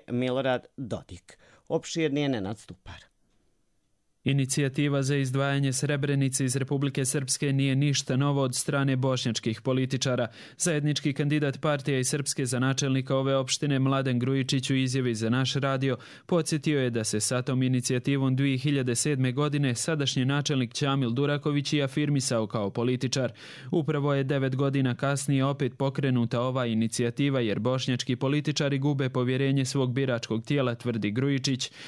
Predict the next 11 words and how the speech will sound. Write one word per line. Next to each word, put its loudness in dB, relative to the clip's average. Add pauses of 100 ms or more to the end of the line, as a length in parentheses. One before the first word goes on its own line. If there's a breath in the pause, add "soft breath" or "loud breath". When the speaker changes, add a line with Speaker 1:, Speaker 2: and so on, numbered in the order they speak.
(120)
Speaker 2:
i 2
dodaje 0
da 0
ova 0
inicijativa 0
nema 2
podršku 0 (300)
ni 2
kod -2
stanovnika 0
Srebrenice. 0